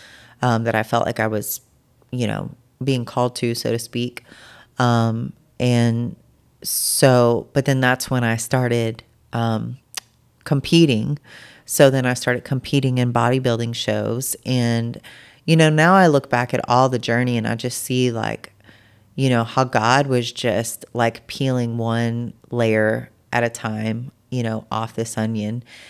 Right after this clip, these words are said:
And, you know, when I think about just my self-worth and how I didn't have any for so long, and then I started bodybuilding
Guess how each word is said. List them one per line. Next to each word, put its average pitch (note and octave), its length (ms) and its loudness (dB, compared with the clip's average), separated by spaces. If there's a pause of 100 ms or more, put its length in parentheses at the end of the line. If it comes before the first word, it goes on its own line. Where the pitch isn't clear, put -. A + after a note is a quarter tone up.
(280)
And, A#2 600 0 (760)
you B2+ 160 -2
know, A#2 140 0
when A2+ 120 -2
I G#2+ 120 -2
think A#2 240 -8
about A2 400 -4
just A#2 240 -8
my A2 80 -6
self-worth A2 580 -4
and G#2+ 100 -8
how G#2+ 140 -6
I G#2 140 -4
didn't G#2+ 240 -10
have A2+ 220 -6
any A2+ 180 -6
for - 160 -10
so G#2 200 -8
long, A#2 360 -2
and A2+ 80 -6
then A2+ 100 -8
I A#2 40 -8
started A2 360 -8
bodybuilding A#2 840 -4